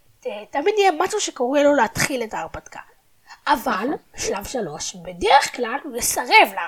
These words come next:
Speaker 1: הוא יסרב. בכלל, הוא י-,
Speaker 2: כן,
Speaker 1: הוא
Speaker 2: זה,
Speaker 1: יס-
Speaker 2: זה, זה שלב, זה שלב קצת בעייתי, כי הוא לא תמיד,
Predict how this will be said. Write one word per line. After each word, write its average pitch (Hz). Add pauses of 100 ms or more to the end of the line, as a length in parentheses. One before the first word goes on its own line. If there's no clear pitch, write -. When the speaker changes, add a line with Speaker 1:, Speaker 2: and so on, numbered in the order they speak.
(280)
Speaker 1:
הוא 226
יסרב. 269 (920)
בכלל, 294
הוא 226
י-, -
Speaker 2:
כן, 190
Speaker 1:
הוא 208
Speaker 2:
זה, 269
Speaker 1:
יס- 294
Speaker 2:
זה, 320
זה 302
שלב, 311
זה 285
שלב 277
קצת 247
בעייתי, 240
כי 247
הוא 214
לא 220 (140)
תמיד, 202